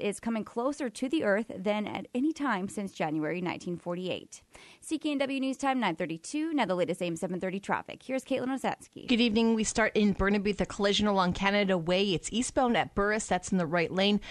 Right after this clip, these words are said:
Speaker 2: Traffic is able to squeeze by in the only eastbound lane, and it is very slow for westbound traffic as well between Imperial and Burris.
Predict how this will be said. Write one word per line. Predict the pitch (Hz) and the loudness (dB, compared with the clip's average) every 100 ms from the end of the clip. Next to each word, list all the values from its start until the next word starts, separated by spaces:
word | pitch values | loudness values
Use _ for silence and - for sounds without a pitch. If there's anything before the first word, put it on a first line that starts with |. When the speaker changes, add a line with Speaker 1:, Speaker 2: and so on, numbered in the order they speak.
| - - | -12 -6
Speaker 2:
Traffic | - 240 240 214 | 2 2 2 2
is | |
able | 208 202 | 2 2
to | 170 | -2
squeeze | - - 240 254 196 | -4 -2 0 0 2
by | 208 208 226 | 2 4 4
in | 208 | 4
the | 180 - | 2 2
only | 190 269 247 | 4 4 4
eastbound | - 165 - 180 165 170 | 2 -2 -2 0 2 2
lane, | 180 190 196 | 2 4 2
and | - 175 | 2 0
it | 160 | 2
is | 165 156 | 0 0
very | 185 233 269 | 0 2 0
slow | 269 233 | 0 0
for | 226 | 0
westbound | 175 185 - 202 185 | 2 0 2 0 0
traffic | 196 175 180 | 0 -2 0
as | 160 156 | -2 0
well | 175 185 196 | 0 0 0
between | 202 170 | -2 0
Imperial | 160 - 202 196 196 | 0 0 2 2 2
and | 156 151 | 0 2
Burris. | 185 202 202 | 2 2 0